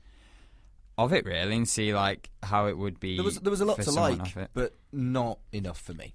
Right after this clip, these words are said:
Speaker 1: Not enough to keep it going. Not even for six issues.
Speaker 2: No.
Speaker 1: Will you steal mine? Probably.
Speaker 2: Maybe.
Speaker 1: <laughs> But no, yeah.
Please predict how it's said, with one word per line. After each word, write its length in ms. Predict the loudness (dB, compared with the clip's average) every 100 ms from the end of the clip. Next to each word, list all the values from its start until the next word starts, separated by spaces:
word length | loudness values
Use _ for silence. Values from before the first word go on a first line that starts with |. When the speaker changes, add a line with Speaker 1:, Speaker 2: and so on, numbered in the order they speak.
| -4
Speaker 1:
Not 140 | -2
enough 160 | -2 -4
to 80 | -8
keep 260 | -8 -8
it 100 | -8 -6
going. 280 | -4 -2
Not 160 | -2 -2
even 200 | -2 -4
for 100 | -6
six 300 | -8 -8 -8
issues. 480 | -8 -6 -8 -10 -16 -20 -14
Speaker 2:
No. 600 | -8 -6 -6 -6 -6 -10 -16 -20 -20 -20 -8
Speaker 1:
Will 80 | -2
you 100 | -2
steal 300 | -2 -2 -2
mine? 360 | -2 -2 -6 -8
Probably. 340 | -8 -8 -10 -14 -16 -12
Speaker 2:
Maybe. 480 | -4 -2 -2 -6 -10 -14 -18 -14
Speaker 1:
<laughs> 120 | -12 -12 -14 -18 -20 -20 -20 -20 -20 -20 -20 -20 -20 -4
But 120 | 2 6
no, 140 | 6
yeah. 200 | 6